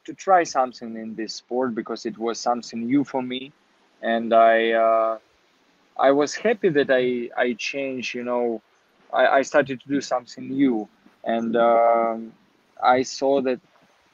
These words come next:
I improved my skills every day in boxing. And, uh, I started in two thousand fourteen, and in two thousand fifteen I has,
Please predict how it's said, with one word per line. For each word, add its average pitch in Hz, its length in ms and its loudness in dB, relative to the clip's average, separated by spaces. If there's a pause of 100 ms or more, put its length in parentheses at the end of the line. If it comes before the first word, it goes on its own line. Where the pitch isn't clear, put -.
(220)
I 123 180 -2 (320)
improved 135 480 -6
my 127 160 -2
skills 131 460 -4
every 117 240 2
day 131 240 -4
in 135 160 -8
boxing. 147 520 -6
And, 127 280 -8
uh, 127 240 -8 (680)
I 123 180 2
started 135 440 2
in 131 160 -8
two 143 160 -4
thousand 131 440 2
fourteen, 151 580 -2 (260)
and 123 240 -4
in 139 360 -10
two 143 160 -2
thousand 131 500 4
fifteen 143 400 -2
I 131 140 4
has, 123 720 2